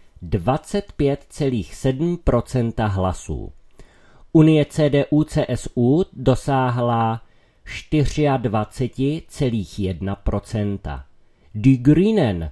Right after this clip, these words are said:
Zelení, se umístili na třetím místě se čtrnácti celých osmi procenty. Eh, následují F D P, Svobodní demokraté,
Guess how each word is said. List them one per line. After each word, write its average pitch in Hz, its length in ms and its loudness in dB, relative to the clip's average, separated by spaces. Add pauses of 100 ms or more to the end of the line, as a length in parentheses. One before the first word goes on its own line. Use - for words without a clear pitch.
(140)
Zelení, 120 720 0 (240)
se - 200 0
umístili 147 840 0 (220)
na 127 280 0 (100)
třetím 101 800 -2
místě 107 880 -2 (280)
se - 240 -4
čtrnácti 170 1080 -6
celých 127 640 -6 (180)
osmi 92 520 -8
procenty. 107 840 -2 (600)
Eh, 101 280 0
následují 131 840 0
F 117 200 -4
D 101 300 -2
P, 110 400 -2
Svobodní 120 640 0
demokraté, 104 920 -4